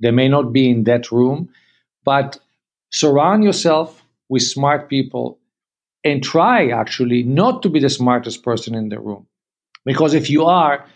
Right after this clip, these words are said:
you'll never be able to grow the company because you'll be limited by your own limitations, right? So, but if you have smarter people in the room with you, you're going to grow, eh, with unlimited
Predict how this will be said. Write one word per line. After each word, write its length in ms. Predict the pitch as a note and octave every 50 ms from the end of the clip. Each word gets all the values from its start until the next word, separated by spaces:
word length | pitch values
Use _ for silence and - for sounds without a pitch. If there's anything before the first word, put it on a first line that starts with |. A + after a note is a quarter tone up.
| _ _ _ -
you'll 180 | D3+ D3 C#3+
never 400 | C#3+ D3 D#3+ F3 F3+ F3 E3 E3+
be 180 | D#3 C#3 D3+ D3
able 200 | D3+ D3 D3+ C3
to 160 | - - A#2+
grow 240 | A2+ A2+ C3 C3+ C3+
the 140 | A#2+ B2+ A#2+
company 460 | - D3 D#3 D3+ C3+ C3 A#2 A2 G#2
because 320 | G2+ A2 - - C#3 B2
you'll 180 | C3+ C3+ B2 A#2+
be 140 | B2 B2 B2+
limited 580 | C#3+ E3 F3 F3+ F3 - C3+ B2+ B2 A#2+ - _ _ _ _ _ _ _ -
by 180 | D3 C#3 C#3
your 280 | C#3 C#3 C#3 C#3 C#3 - -
own 480 | F#3 E3 D#3 D3+ D3+ C#3+ D3 C#3+ - _ _ _ _ _ _ _ _ _ _ -
limitations, 1040 | B2+ B2 C3 C3+ C#3+ C#3 C#3 D#3 F3+ G#3+ G#3+ - - B2 - - - - - _ _ _ _ _ _ _ _ _ _ -
right? 360 | B2+ C3 C3+ D#3 E3+ F3 - _ _ _ _ _ _ _ _
So, 460 | - - - D#3+ D3+ D3+ D3 - -
but 260 | D3 B2 D3 D3 - F3+
if 200 | E3+ C#3 C3 D#3
you 120 | F3 D#3+
have 360 | C#3+ D#3+ F3+ F3 F3 F3 F3 - _ _ _ -
smarter 560 | - - - C3 C#3+ D#3+ F3+ F#3+ F#3 F#3 F3
people 360 | - - F3 E3+ - D#3 C#3+
in 140 | C3+ B2+ A#2+
the 100 | C3 C3
room 320 | B2+ D3+ D#3+ D3+ C3+ B2+
with 240 | B2+ E3+ F3+ F3+ C3+
you, 340 | C3+ B2+ A#2+ A#2 - - - _ _ _ _ _ _ _
you're 140 | - C#3+ C3+
going 320 | C3 D3+ D#3+ E3 E3 C#3 -
to 100 | D3+ C3+
grow, 580 | A#2+ A#2 C#3 D3+ D3 D3 D3 D3 - - - _ _ _ _ _ _ -
eh, 120 | C#3+ C#3
with 320 | C#3 C3 C3+ C3 B2 C#3 -
unlimited 840 | D3+ D3 D3+ D3 C#3 D#3 D3+ D3+ C#3+ C#3+ - B2+ B2+ B2 A#2+ A#2